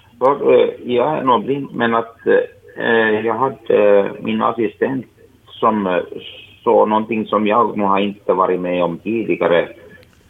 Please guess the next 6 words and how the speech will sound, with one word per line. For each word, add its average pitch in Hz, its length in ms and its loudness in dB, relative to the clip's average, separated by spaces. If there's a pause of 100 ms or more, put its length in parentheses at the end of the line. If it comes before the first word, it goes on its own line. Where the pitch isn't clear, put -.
(220)
Att, - 280 -4 (480)
eh, 92 160 6
vi 87 240 2
såg 110 360 2
en 92 180 -4 (180)
flock 110 340 2